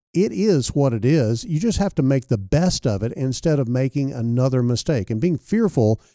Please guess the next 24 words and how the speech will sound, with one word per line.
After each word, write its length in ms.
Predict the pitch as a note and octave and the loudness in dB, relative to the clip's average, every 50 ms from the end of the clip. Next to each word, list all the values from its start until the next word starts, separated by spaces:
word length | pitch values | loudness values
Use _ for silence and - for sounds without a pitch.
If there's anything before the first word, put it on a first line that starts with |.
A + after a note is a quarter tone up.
| _ _ _ - | _ _ _ -2
can 360 | - F3+ G3 G#3 G3 F3 D3+ D#3+ | 0 2 2 2 2 2 2 2
lead 240 | F3+ F3+ F3 C#3+ B2+ | 2 2 0 0 2
you 220 | A#2+ A#2 B2 A#2+ | 2 2 2 2
down 340 | G#2 A2 A#2+ A#2+ B2 C3 B2+ | 0 0 -2 0 0 0 0
the 100 | A#2+ A#2 | 0 0
road 400 | A#2 A#2+ A2 G#2+ G#2 G#2+ A2+ - | 0 0 2 2 2 0 0 -2
of 260 | - F#3 B2 A#2 G#2+ | -4 -6 -4 -4 -4
a 60 | A2+ | -4
mistake 600 | G2 G#2+ G2+ - - - E3 D#3 B2+ A#2+ - - - _ _ | -4 -4 -4 -4 -2 0 0 2 2 0 -2 -4 -12 _ _
in 240 | - C#3 C3 A#2+ A#2 | -2 0 0 0 0
retirement. 560 | G#2+ G#2+ - - D3 D3 B2 G#2+ F2 - - _ _ _ _ _ _ - | 0 -2 -2 -2 0 0 0 -2 -4 -6 -12 _ _ _ _ _ _ -6
So 320 | - F3+ E3+ B2 A2+ - C3 G#2+ - | 0 0 2 2 0 -4 -8 -6 0
give 220 | - E3+ G#3+ G3 | 2 2 2 2
us 220 | F#3 G3+ G#3+ - - | 2 0 0 0 -2
a 60 | E3+ | -4
call 280 | - C#3 B2+ B2 B2+ | -2 0 0 0 0
here 220 | G#2 - D#3 C#3+ C3 | -2 -2 -2 0 -2
at 100 | A#2+ G#2+ | -2 -2
Gen 240 | - D3 E3 E3 B2+ | -2 0 0 0 0
Wealth. 320 | G2+ F#2+ F#2+ G#2+ A2+ - | -2 -2 -2 -4 -6 -8
Let 320 | - - A2 B2 C#3+ E3 | -8 -4 -2 0 0 0
us 180 | F3 E3+ D3 - | 0 0 0 0
help 300 | C#3+ D#3 E3+ F3+ - - | 0 2 2 0 0 -2
you, 260 | G#2+ G#2 G#2 A2 A#2 | 0 0 2 2 0